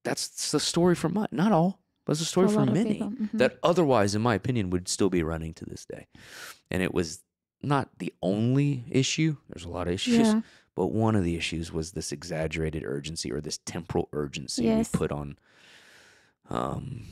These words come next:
Speaker 1: people in our world and in, in, in ministry culture. So I intentionally, we, our
Speaker 2: Yeah.
Speaker 1: leadership, intentionally made our third why the time is urgent
Speaker 2: Yeah.
Speaker 1: so we could confront that
Speaker 2: Okay.
Speaker 1: and then redefine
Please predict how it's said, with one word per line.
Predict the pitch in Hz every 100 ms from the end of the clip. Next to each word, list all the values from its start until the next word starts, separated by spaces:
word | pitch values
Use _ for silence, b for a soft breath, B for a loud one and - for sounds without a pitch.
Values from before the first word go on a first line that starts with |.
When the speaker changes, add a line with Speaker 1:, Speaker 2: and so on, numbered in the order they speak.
| B B _ - -
Speaker 1:
people | 90 87 82 71
in | 78
our | 73 67
world | 67 67 64 - -
and | 67 65 -
in, | 71 71 -
in, | 82 76
in | 71 87
ministry | 90 82 - -
culture. | - - - -
So | - 135 - - _ _ _ _ _ _ _ _ _ _ _ _
I | 110
intentionally, | 107 98 - - 131 208 - 76 69 76
we, | 85 110 92 95 131 _ - -
our |
Speaker 2:
Yeah. | 208
Speaker 1:
leadership, | 202 208 -
intentionally | 92 - 151 - 87 82 82 85 _
made | - 90
our | 87
third | 101 87 85
why | 85 80
the | 87
time | - 101 101
is | 87
urgent | - 90 -
Speaker 2:
Yeah. | 214
Speaker 1:
so | 214 226 104
we | 104
could | 98 85 - _ _ -
confront | 92 - - 143 -
that | 131 110 80 - -
Speaker 2:
Okay. | 208 220 208 269 - - _ _ -
Speaker 1:
and | 95 95
then | 90 85 82 _ _ _ _ _
redefine | 95 101 95 - 87 78 76